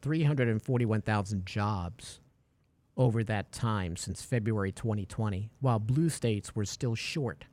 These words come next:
one point three million jobs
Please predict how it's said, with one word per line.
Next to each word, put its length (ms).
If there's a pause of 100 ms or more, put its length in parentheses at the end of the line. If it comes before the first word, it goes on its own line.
(320)
one 520 (120)
point 360
three 360 (280)
million 480 (200)
jobs 480